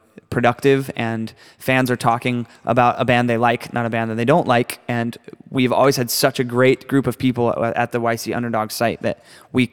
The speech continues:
we put the message board there. So you have to be a member to use it. And, and it's also a way, you know, a kind of way to say if you wanna be a part of that community, it, it, you should,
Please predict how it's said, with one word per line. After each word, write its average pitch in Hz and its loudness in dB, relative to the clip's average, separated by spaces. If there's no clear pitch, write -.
we 120 -2
put 147 0
the 131 -2
message 127 -2
board 123 0
there. 117 2
So - -6
you 131 0
have 123 -4
to 120 -6
be 123 0
a 117 -2
member 120 -4
to 110 -12
use 113 -6
it. 113 -4
And, 110 -8
and 170 2
it's 170 0
also 190 4
a 190 4
way, 165 2
you 143 0
know, 127 2
a 123 -2
kind 131 -2
of 127 2
way 127 2
to 123 -6
say 127 0
if 123 0
you 127 0
wanna 127 2
be 123 -2
a - -2
part 123 -2
of 117 0
that 120 -2
community, 123 -4
it, 104 -4
it, - -10
you 110 -8
should, 110 -8